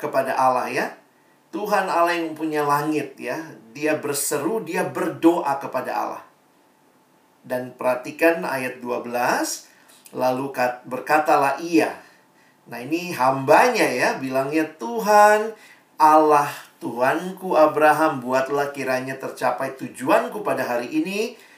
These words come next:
Tunjukkanlah kasih setiamu kepada tuanku Abraham." Jadi, hambanya pun terlihat berdoa, ya. Teman-teman, ini jadi bagian yang penting dalam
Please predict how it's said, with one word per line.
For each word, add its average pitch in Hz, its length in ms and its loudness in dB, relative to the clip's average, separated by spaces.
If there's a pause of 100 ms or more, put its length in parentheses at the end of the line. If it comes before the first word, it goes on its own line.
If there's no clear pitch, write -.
(260)
Tunjukkanlah 139 720 -2
kasih - 320 -4
setiamu 131 640 -4
kepada 123 480 -4
tuanku 120 880 -6 (560)
Abraham." 117 640 -6
Jadi, 123 380 -8 (280)
hambanya 165 760 4
pun - 240 0
terlihat 143 560 0
berdoa, 147 640 2 (400)
ya. 196 320 -2 (420)
Teman-teman, 208 480 -4
ini 254 240 -8
jadi 180 240 -2
bagian 165 480 2
yang 139 160 -4
penting 156 720 -6
dalam 131 460 -2